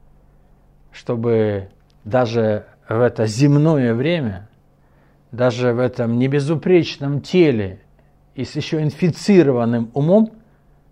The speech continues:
вы уже могли жить на земле, как на небе. Но опять,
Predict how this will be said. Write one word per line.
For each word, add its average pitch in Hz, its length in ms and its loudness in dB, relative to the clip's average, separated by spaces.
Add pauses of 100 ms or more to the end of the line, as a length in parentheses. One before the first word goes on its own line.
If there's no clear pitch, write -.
(100)
вы 143 340 0
уже 143 460 4
могли 123 1040 4
жить 123 360 -4
на 120 160 0
земле, 143 500 -2 (320)
как 117 220 -10
на 104 120 -8
небе. 82 260 -14 (1120)
Но 135 280 -4
опять, 139 400 -2